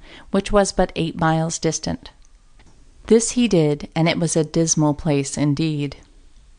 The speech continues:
When I got off the train, it was raining. It had been raining hard, evidently, all night. The mud was hub-deep on the lumber wagons, and the prospect of stopping there was not a pleasant one.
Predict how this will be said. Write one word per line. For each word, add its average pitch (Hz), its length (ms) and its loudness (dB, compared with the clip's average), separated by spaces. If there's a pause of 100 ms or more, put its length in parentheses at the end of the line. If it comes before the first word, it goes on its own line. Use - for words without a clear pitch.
(1600)
When 220 140 4
I 226 80 4
got 240 320 -2
off 196 280 2
the 170 100 -2
train, 151 420 0
it 151 140 -2
was 156 220 0
raining. 151 480 2 (520)
It 180 140 0
had 190 160 2
been 190 160 4
raining 214 300 2
hard, 170 420 2
evidently, 151 680 -2
all 165 160 2
night. 170 460 -2 (920)
The 226 80 2
mud 220 260 6
was 196 300 0
hub-deep 202 540 2
on 180 160 2
the 170 80 2
lumber 175 400 0
wagons, 160 760 -2 (140)
and 190 120 2
the 208 60 2
prospect 220 540 2
of 196 80 -6
stopping 170 460 2
there 156 200 0
was 165 180 -2
not 170 320 2
a 165 60 -6
pleasant 156 400 0
one. 147 400 -2